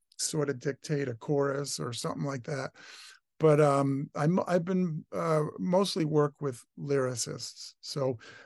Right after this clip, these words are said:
um, and let's see, how old was I when I started actually writing? I mean, I was writing in flight, so that was, you know, I was, oh, God, I guess I was, tw-,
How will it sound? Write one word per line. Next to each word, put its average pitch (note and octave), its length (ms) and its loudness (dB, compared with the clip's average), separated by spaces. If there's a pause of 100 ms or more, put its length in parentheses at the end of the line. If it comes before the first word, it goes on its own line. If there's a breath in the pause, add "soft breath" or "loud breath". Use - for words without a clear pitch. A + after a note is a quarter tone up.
(140)
um, F#3 420 8
and G3 340 4
let's G#3+ 260 -6
see, F3+ 260 6 (240)
how C#3+ 120 -6
old G#2+ 300 4
was D#3 160 0
I D3 100 0
when D3 200 -2
I C#3 60 -6
started D3 420 0
actually D3+ 320 -2
writing? B2 760 -4 (560)
I F3 60 2
mean, F#3 380 2 (1080)
I F3+ 60 -8
was F3 160 -6
writing D3+ 400 2
in B2 160 -4
flight, C#3 680 -2
so C3+ 220 -4
that C#3 220 -4
was, C3 220 -12 (1400)
you B3+ 80 4
know, E3 220 4
I E3 80 6
was, D#3+ 260 -2 (680)
oh, F3 440 -6 (640 loud breath)
God, A2+ 500 -10
I - 140 -18
guess D#3+ 240 -6
I C#3+ 40 -4
was, B2+ 180 -8
tw-, - 140 -18